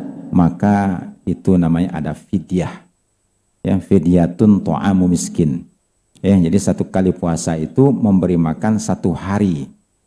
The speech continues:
Ya, bukan satu kali ya, satu hari ya makannya untuk fakir miskin. Ya, kalau sekarang sudah enak, tinggal, apa namanya, kontak saja rumah makan atau catering itu kan,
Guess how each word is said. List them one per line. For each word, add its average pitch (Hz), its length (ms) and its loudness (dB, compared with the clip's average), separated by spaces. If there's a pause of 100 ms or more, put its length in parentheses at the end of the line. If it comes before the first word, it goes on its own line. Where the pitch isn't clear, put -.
(360)
Ya, 104 400 0
bukan 101 160 0
satu 107 160 2
kali 131 400 6
ya, 127 160 4 (800)
satu - 240 -4
hari 92 480 2 (320)
ya 95 80 -2
makannya 87 640 0
untuk - 160 -6
fakir 80 240 -6
miskin. 73 400 -6 (460)
Ya, 98 160 2
kalau 110 160 2
sekarang 110 320 2
sudah 82 480 0
enak, 87 320 2
tinggal, 104 560 0 (400)
apa 110 160 0
namanya, 98 400 2
kontak 101 400 0
saja 101 240 0
rumah 107 240 2
makan 92 480 0
atau 90 320 -6
catering 95 480 2
itu 95 160 0
kan, 101 400 2